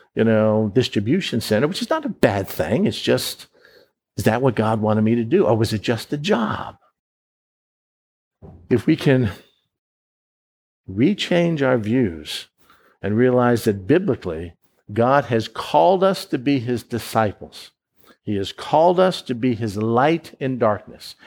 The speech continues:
He's allowed us to have a job or career or profession. And he's allowed us to make a little money, a, a medium amount of money, or a lot of money,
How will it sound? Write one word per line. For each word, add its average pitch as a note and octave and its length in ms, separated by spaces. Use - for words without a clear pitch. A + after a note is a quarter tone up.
He's D3+ 300
allowed E3 640
us D3+ 280
to C3 180
have A#3 280
a D3+ 140
job G#2+ 680
or C#3 240
career C#3+ 720
or B2+ 220
profession. - 600
And D#3 100
he's C#3+ 140
allowed D#3+ 380
us G3 160
to F3+ 100
make D3+ 180
a D3 60
little G#3 320
money, A#3+ 500
a, - 140
a C3+ 280
medium A3+ 400
amount G#3+ 300
of G#3+ 40
money, G#3 300
or D#3+ 300
a D#3 80
lot F3+ 400
of G3+ 80
money, D3 400